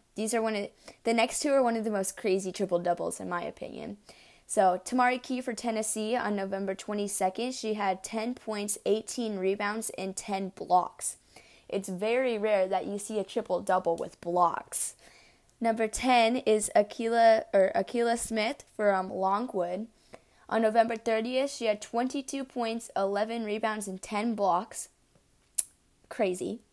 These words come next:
<laughs> Number eleven is Caitlin Clark. She plays for Iowa again.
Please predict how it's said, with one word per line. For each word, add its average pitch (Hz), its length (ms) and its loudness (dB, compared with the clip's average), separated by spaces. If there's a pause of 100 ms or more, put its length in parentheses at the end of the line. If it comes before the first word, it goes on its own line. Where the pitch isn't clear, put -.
<laughs> 247 440 4 (580)
Number 240 480 4
eleven 220 540 6
is 214 240 4
Caitlin 226 420 0
Clark. 214 400 2
She - 180 -6
plays 202 260 -6
for - 200 -4
Iowa 202 640 2
again. 196 600 2